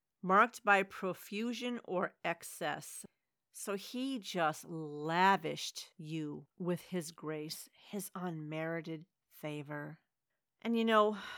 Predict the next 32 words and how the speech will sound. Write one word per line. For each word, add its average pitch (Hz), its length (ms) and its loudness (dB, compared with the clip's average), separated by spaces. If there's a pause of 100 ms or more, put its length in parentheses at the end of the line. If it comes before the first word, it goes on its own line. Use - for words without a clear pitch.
(160)
when 214 160 -4
you 208 60 -4
think 220 200 -4
about 180 280 2
the 170 100 -4
riches 170 420 -2
of 160 80 -10
His 160 140 -10
grace, 165 500 -6 (1000)
well, 226 140 -2
these 277 320 0
are 392 60 0
the 226 120 4
only 202 200 2
kind 190 260 -2
of 151 120 -6
riches 170 380 -4
we 165 100 -2
should 160 200 -6
ever 160 200 -4
want 156 340 -4
or 156 140 -8
need, 151 360 -8
right? 156 320 -6 (540)
The 180 100 -2
riches 190 360 0
of 151 120 -8
God's 160 300 2
grace, 156 400 -4
His 165 140 -6
unmerited 156 600 -4
favor, 147 580 -6